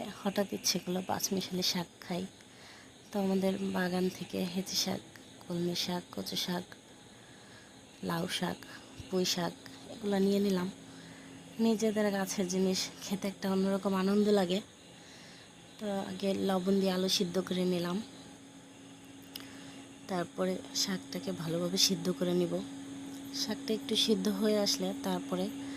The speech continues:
কাঁচামরিচটা দিয়ে দেব। তারপর পেঁয়াজ রসুন ভেজে নিলাম।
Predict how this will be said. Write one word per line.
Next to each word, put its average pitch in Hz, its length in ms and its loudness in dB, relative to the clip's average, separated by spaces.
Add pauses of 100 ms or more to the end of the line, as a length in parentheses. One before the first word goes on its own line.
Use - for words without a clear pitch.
(440)
কাঁচামরিচটা 196 840 0
দিয়ে 180 200 0
দেব। 175 120 -4 (520)
তারপর 214 400 0 (800)
পেঁয়াজ 185 300 2 (160)
রসুন 175 320 0 (1300)
ভেজে 175 360 0
নিলাম। 180 240 0